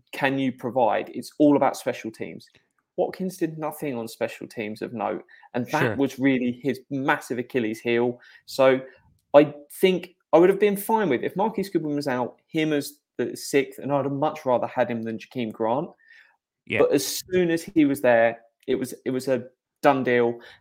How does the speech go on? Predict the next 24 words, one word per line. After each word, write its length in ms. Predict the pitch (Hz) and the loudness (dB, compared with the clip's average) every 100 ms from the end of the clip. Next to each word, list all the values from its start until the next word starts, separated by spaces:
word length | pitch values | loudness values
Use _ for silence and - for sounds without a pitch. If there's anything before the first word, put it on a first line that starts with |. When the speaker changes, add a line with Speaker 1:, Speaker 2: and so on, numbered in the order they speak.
| - | -6
Speaker 1:
And 320 | 120 120 120 | -2 -2 -2
I 140 | - 160 | 0 0
think 320 | 160 143 - | 0 -6 -4
we'll 80 | 113 | -6
see 240 | - 117 | -4 -6
Jakeem, 480 | - - 117 117 113 _ _ _ - | -6 -10 -8 -6 -8 _ _ _ 0
uh, 300 | 117 113 110 - | 2 2 0 0
Darden, 500 | 151 170 180 190 190 _ - | 4 4 4 2 0 _ -16
I 40 | - | -10
think 180 | 131 110 | -8 -8
we'll 80 | |
see 200 | 117 123 | -6 -6
Watkins, 680 | 92 143 151 - 139 143 143 - | 0 0 0 -4 -4 -4 -10 -10
and 160 | 104 | -6
I 80 | 117 | -6
think 240 | - 120 104 | -8 -12 -8
we'll 120 | 117 | -10
see 220 | - 117 | -6 -8
Harley 600 | - 123 120 113 113 - | -4 -2 0 -2 -4 -2
all 220 | 147 151 135 | 2 4 4
on 100 | 117 | -2
the 60 | |
practice 440 | - 117 - 101 - | -6 -10 -8 -12 -12
squad. 360 | - 113 107 | -4 -2 -2